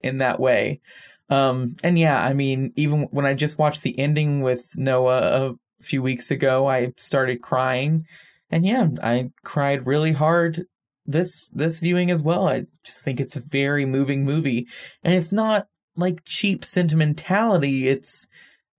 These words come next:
it really makes you think about the fact that, you know, your parents aren't gonna be around for forever. And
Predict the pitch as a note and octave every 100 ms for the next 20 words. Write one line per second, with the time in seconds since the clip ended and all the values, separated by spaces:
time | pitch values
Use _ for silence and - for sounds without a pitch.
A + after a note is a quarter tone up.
0 | _ - C#3+ - F#3 E3 F#3 A#3 D#4+ D#3+
1 | D3 - D#3+ D#3 D3+ - D#3+ A3 G#3+ -
2 | - C3+ C#3+ C3+ D#3 D#3 B2 D#3 - G3+
3 | G3 F#3+ C3+ F#2+ D#3 D#3+ _ - F3 F#3
4 | - F#3+ G#3+ D#3 - C3+ C#3+ C3 C3 B2+
5 | B2+ B2 - D3 - D3+ - C3+ F#2 -
6 | - D3+ _ _ _ _ _ _ C#3+ C#3+
7 | C#3+ C#3 C#3